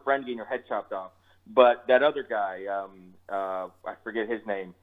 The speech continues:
he died that last episode. And she's kind of seeing that, you know, even though these people are okay with her, none of them on, over in Westeros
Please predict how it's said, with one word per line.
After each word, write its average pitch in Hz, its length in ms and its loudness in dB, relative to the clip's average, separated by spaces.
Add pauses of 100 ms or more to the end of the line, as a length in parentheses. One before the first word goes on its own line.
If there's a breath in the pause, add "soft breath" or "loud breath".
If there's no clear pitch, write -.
(180)
he 143 100 -6
died 117 320 10
that 104 180 2
last 101 260 0
episode. 92 460 -8 (580)
And 170 180 0
she's 202 140 -8 (160)
kind 247 240 2
of 143 80 6 (220)
seeing 135 300 4
that, 120 240 -2
you 143 120 -4
know, 127 180 0
even 196 300 -2
though 135 440 4 (960)
these 135 240 -4
people 151 240 2
are 117 180 4
okay 131 320 -4
with 139 160 -4 (140)
her, 107 280 -6
none 127 300 -2
of 208 120 -4 (120)
them 117 340 -2 (100)
on, 117 340 -6
over 117 380 -6
in 104 260 -14 (460)
Westeros 104 600 4